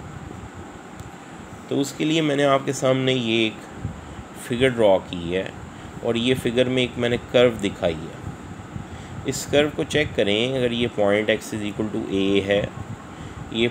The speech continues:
point x is equal to b है और ये x axis है और ये y axis है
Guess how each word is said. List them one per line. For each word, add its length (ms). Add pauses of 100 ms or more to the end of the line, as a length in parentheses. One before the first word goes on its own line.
point 300
x 260
is 200
equal 260
to 80 (200)
b 100 (280)
है 200 (1500)
और 120
ये 280
x 200
axis 480
है 400 (1120)
और 120
ये 240
y 140
axis 560
है 200